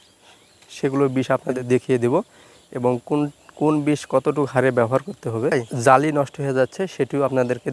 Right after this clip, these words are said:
দেখিয়ে দেব। এ দেখুন বন্ধুরা, আপনারা ক্যামেরাটা কাছে নিয়ে এসো। এ দেখুন, এভাবে জালি গোড়া থেকে পচন ধরে নষ্ট হয়ে যাচ্ছে।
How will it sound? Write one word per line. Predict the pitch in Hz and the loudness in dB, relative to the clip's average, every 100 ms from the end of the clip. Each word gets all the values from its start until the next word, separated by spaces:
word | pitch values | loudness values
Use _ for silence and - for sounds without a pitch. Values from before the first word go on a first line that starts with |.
| 120 | -2
দেখিয়ে | - 120 117 | 0 -2 0
দেব। | 143 - _ _ _ _ _ _ 151 | 0 -2 _ _ _ _ _ _ 2
এ | |
দেখুন | 143 139 139 | 2 4 4
বন্ধুরা, | 127 123 131 175 | 4 2 0 -2
আপনারা | 143 120 117 - - _ _ - | -2 0 0 -2 -12 _ _ -2
ক্যামেরাটা | 127 123 120 131 - 143 | 0 0 0 -2 -2 -4
কাছে | 123 - 127 | -4 -2 -4
নিয়ে | 117 | -4
এসো। | 175 214 - - - - - - - - - - - - | -8 -14 -18 -20 -20 -20 -20 -20 -20 -20 -20 -20 -20 -4
এ | 147 | 0
দেখুন, | 131 120 117 107 - - | 2 0 -4 -14 -18 -6
এভাবে | 139 123 127 147 | -2 0 2 4
জালি | 127 117 123 165 - - - | 4 4 4 0 -4 -16 -6
গোড়া | 131 135 | 2 2
থেকে | 120 - 156 160 - | 2 -4 -4 -6 -4
পচন | 131 - 135 | -4 -2 -2
ধরে | 117 120 170 - - - - - | 0 0 0 -2 -20 -20 -18 -2
নষ্ট | 135 - | -2 0
হয়ে | 127 120 113 | -2 2 0
যাচ্ছে। | 104 - | -2 -10